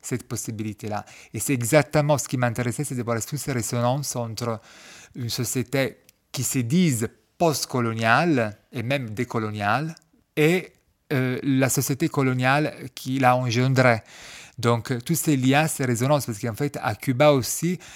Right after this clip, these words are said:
euh, au dix-neuvième siècle, ces mêmes lieux, et, et c'était des espaces de liberté. Donc, euh, on accédait par initiation, après on cotisait aussi, il fallait cotiser pour, pour, et c'était des espaces de mutua, euh, ayuda, c'est-à-dire d'aide mutuelle.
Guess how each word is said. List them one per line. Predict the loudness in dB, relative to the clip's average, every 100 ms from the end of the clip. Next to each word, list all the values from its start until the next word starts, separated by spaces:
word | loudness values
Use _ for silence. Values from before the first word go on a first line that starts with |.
| -20 -6
euh, |
au | -4 0
dix-neuvième | 2 2 2 2 0
siècle, | 0 2 2 0
ces | 0 0
mêmes | 2 2 2
lieux, | 4 4 6 4 2
et, | 0 2 0 0 0
et | 0
c'était | 0 -2 0
des | 0 0
espaces | -2 2 0 2
de |
liberté. | -2 0 0 0 0 0 0
Donc, | -2 0
euh, | 0 2 0 0 0 -2 -2
on | -2 -2
accédait | -4 -6 -6 0 0 0 -4 _
par | -6 -4
initiation, | -6 -8 -6 -6 -4 0 0 0
après | -2 -2
on | -4 -4
cotisait | -8 -6 -8 -4 -2
aussi, | -2 -6 -2 -2
il | -2
fallait | -4 -6
cotiser | -6 -8 -8 0 0
pour, | 2 -4
pour, | -8 -10 -10 -20 -8
et | -4
c'était | -2 0 0
des | 0 0
espaces | -4 0 -2 0
de | -4
mutua, | -4 -4 -4 -2 -2 -2 -4 _ _
euh, | -4 -2 0
ayuda, | 0 2 0 2 2 2 _ -20 -20 _
c'est-à-dire | -18 -8 -6 -2 -2
d'aide | 0 2 2 -2
mutuelle. | -6 -2 4 6 6 0